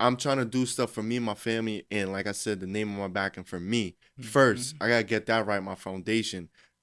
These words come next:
Speaker 1: I don't got time to be chasing, you know what I'm saying, a girl or sex or what the case may be right now. We don't got time for that. It's just, that's little stuff. That shit's always gonna be, that shit gonna come. High school, college, people are too focused on that shit, you know what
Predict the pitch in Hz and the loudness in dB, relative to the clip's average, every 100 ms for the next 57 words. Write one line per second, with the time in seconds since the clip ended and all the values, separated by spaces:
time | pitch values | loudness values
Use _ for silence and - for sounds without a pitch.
0 | - 127 175 151 - 135 131 120 117 131 | -4 0 2 2 2 -2 0 -2 -2 0
1 | 123 110 113 104 _ _ - 120 120 117 | 0 -2 -8 -10 _ _ -4 2 4 4
2 | - 117 113 82 107 - 123 123 120 113 | 2 2 2 0 -4 2 6 8 8 8
3 | 113 - 131 120 - 110 120 120 110 - | 6 4 4 6 2 2 4 4 0 0
4 | 110 110 113 104 107 104 101 98 92 92 | 0 0 -2 -2 -2 -2 0 -2 -2 -4
5 | 120 151 147 151 123 104 117 143 - - | -2 -2 -2 -2 0 0 0 -2 -6 -10
6 | - - 143 139 170 - 123 110 139 - | -12 -4 -2 4 4 4 2 0 0 0
7 | 151 117 117 147 135 127 117 135 123 110 | 0 0 2 4 4 2 2 4 4 2
8 | 120 120 101 - 123 87 _ _ - _ | -2 -4 -4 -2 -2 -2 _ _ -20 _
9 | 135 147 151 139 156 156 147 147 143 - | 6 6 6 0 4 4 2 -2 -2 -2
10 | - 135 - 151 143 123 127 117 110 113 | -4 -4 0 0 0 -4 -2 -2 -2 -4
11 | 101 110 | -4 -2